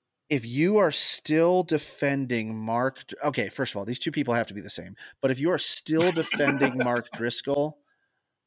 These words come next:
Speaker 1: I personally am more likely to avoid you because I do not wanna hear your rationale about defending,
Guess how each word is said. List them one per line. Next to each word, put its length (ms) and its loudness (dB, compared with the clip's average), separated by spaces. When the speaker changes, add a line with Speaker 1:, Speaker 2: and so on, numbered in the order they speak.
Speaker 1:
I 240 4
personally 640 0
am 500 -2
more 460 2
likely 460 0
to 220 -4
avoid 440 -4
you 420 -6
because 220 -2
I 80 4
do 180 -2
not 180 0
wanna 160 0
hear 180 -2
your 180 -2
rationale 880 -2
about 440 2
defending, 840 -4